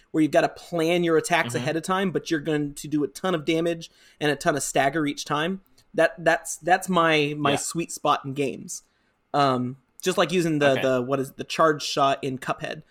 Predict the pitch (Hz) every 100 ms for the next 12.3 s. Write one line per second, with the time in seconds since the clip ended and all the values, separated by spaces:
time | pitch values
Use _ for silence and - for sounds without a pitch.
0 | _ 151 - 151 151 143 139 - 135 139
1 | 143 135 131 127 - 135 127 135 - 107
2 | 104 87 147 - 139 - 147 - 104 -
3 | _ _ _ _ _ - 143 131 123 127
4 | 156 160 165 180 185 180 147 165 156 160
5 | 147 135 143 143 131 127 135 131 139 -
6 | _ _ _ _ _ _ _ - _ _
7 | _ _ _ _ _ 156 - 190 180 180
8 | 147 - - 196 196 160 160 147 - 147
9 | 139 - 139 131 131 135 120 156 _ _
10 | _ _ _ _ _ _ _ _ _ _
11 | _ _ _ _ _ 120 123 117 113 104
12 | - -